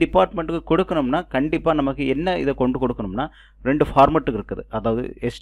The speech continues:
டி ஸ்டெப் ஃபைல், அதாவது Parasolid ஃபைல், ஸ்டெப் ஃபைல், இல்ல ஐ ஜி எஸ், எந்த ஒரு ஃபார்மேட்ல நம்ம வந்து கன்வெர்ட் பண்ணி கொடுப்போம்.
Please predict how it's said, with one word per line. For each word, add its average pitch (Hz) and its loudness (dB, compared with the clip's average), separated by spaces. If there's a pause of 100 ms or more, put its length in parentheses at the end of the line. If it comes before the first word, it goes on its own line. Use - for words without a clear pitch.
டி 143 2 (180)
ஸ்டெப் - -2
ஃபைல், 113 0 (160)
அதாவது 143 4
Parasolid 131 4
ஃபைல், 185 -2
ஸ்டெப் - 0
ஃபைல், 175 4
இல்ல 156 8
ஐ - 4
ஜி 139 6
எஸ், - -4 (240)
எந்த 196 2
ஒரு - -2
ஃபார்மேட்ல 131 2
நம்ம 113 -6
வந்து 110 -6
கன்வெர்ட் 135 4
பண்ணி 123 -2
கொடுப்போம். - -2